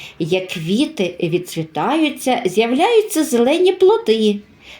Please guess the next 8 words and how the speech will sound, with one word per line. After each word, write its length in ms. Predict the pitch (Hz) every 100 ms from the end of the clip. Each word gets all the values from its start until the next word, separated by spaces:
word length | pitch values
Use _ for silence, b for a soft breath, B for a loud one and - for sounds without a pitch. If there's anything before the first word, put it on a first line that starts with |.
| B
Це 320 | - - 208
маленькі 840 | 180 170 160 160 247 349 339 269 262
каштанчики. 1120 | 196 196 - 175 175 170 160 165 - 151 160 - - B B B
Горіх 640 | 170 233 269 359 587 - -
покритий 680 | 180 170 185 180 180 180 175 -
зовні 760 | 156 - 208 320 330 277 262 254 B B
колючою 720 | 185 190 285 466 - 440 440
кіркою 760 | - 277 269 269 247 233 226